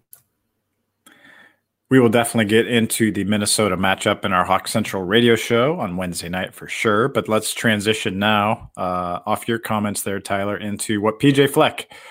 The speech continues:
had to say about exactly that, stacking the box against Iowa and what Iowa does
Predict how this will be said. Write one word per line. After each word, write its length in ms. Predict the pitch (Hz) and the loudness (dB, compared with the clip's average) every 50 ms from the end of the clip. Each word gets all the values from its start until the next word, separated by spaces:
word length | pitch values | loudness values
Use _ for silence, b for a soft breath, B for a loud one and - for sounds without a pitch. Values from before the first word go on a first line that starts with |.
| B B B B B B B | B B B B B B B
had 240 | - 113 113 104 | -2 -2 -2 -2
to 80 | - 107 | -2 -2
say 320 | - - 117 110 104 107 | -2 0 2 2 2 2
about 440 | 107 101 92 98 98 101 101 101 - _ _ _ _ _ _ - | 0 0 0 2 2 4 2 2 0 _ _ _ _ _ _ -10
exactly 480 | 107 104 107 110 107 107 - 110 104 | -8 -2 0 0 0 0 0 -2 0
that, 300 | 98 104 95 85 - - | 0 0 0 0 -4 -6
stacking 560 | - - - - 101 104 - - 113 107 107 | -10 -8 -4 -2 -2 -2 -2 -2 -6 -4 -4
the 80 | 110 107 | -4 -4
box 400 | 92 98 92 95 90 - - - | -2 0 0 0 0 -2 -8 -18
against 320 | 92 98 90 90 - - | -14 -14 -14 -14 -10 -6
Iowa 460 | 107 110 117 120 117 117 120 117 117 B B B B B B B B | -2 0 2 2 2 2 2 0 -2 B B B B B B B B
and 160 | - 87 85 | -20 -18 -14
what 240 | 90 95 120 - - | -6 -4 -4 -4 -2
Iowa 380 | 110 107 104 107 101 92 92 92 | -2 -2 -2 -2 -2 -4 -6 -10
does 680 | 90 - 104 101 101 98 95 95 92 - - - - | -8 -6 -4 -2 -2 -2 -4 -6 -8 -12 -12 -14 -14